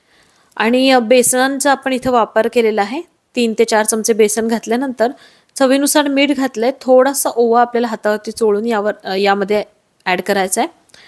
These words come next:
आणि अगदी दोन चमचे तेलही आपण यामध्ये घालतोय. थोडा थोडा पाण्याचा वापर करायचा आहे आणि मस्त असं पीठ मळून घ्यायचं आहे, पण हे पीठ थोडंसं सैलसर मळायचं आहे. पराठे बनवताना पीठ जे आहे ते घट्टसर मळायचं नाही, नाहीतर मग ते पराठे जे आहेत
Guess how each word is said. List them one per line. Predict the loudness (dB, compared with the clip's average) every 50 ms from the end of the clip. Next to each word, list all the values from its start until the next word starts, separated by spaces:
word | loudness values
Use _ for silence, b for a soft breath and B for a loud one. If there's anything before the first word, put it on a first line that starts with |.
| b b b b b b b
आणि | -2 0 2 2 2 2
अगदी | 2 2 0 0 0 0 2
दोन | 4 4 4 2 2
चमचे | 0 -2 -2 -2 0 0 -2 -2 -2 -6 _ _ 2
तेलही | 4 4 4 4 4 2 2
आपण | 2 0 0 -2 -4
यामध्ये | -4 -4 -6 -6 -6 -6 -6
घालतोय. | -6 -6 -10 -10 -10 -12 -12 -12 -12 _ _ _ _ _ _ b b b b b b b b b 0
थोडा | 2 4 4 4
थोडा | 4 4 2
पाण्याचा | 2 2 0 0 0 0 0 2
वापर | 2 2 2 0 -2 -2
करायचा | 0 0 0 2 2 0 0 -2 -2
आहे | -2
आणि | -2 -2
मस्त | -2 -4 -4 -4 -2 -4
असं | -4 -4 -4 -6 -4
पीठ | -6 -6 -4 -2
मळून | 0 0 0 0 -2
घ्यायचं | -2 -4 -4 -4 -4 -4
आहे, | -4
पण | -4 -4 -4 -4
हे | -2 -2 -2
पीठ | -2 -2 -4 -4 -4 -2
थोडंसं | 2 4 4 4 4 2 0 -2
सैलसर | -2 0 2 0 0 0 -2 -2 -2
मळायचं | -2 -4 -4 -4 -6 -6 -8 -12 -14
आहे. | -14 _ _ _ _ _ _ _ B B B B B B B B B B B B B B -2
पराठे | 0 2 2 2 2 2 0
बनवताना | 2 2 2 2 0 0 0 0 0 0 0 -4 -6 -8 b b b b b b _ _
पीठ | -4 -2 -2 -2 0
जे | 0 0
आहे | 0 0
ते | 0 0 0
घट्टसर | 0 0 0 -2 -2 -2 -2 0 0 0 0
मळायचं | 0 2 2 2 2 2 2 0 0 -2 -2
नाही, | -2 -4 -4 -4
नाहीतर | -4 -6 -4 -4 -4
मग | -4 -4 -4 -4
ते | -4
पराठे | -2 0 0 0 2 0 0 0 -2
जे | -2 -2
आहेत | -2 -2 -4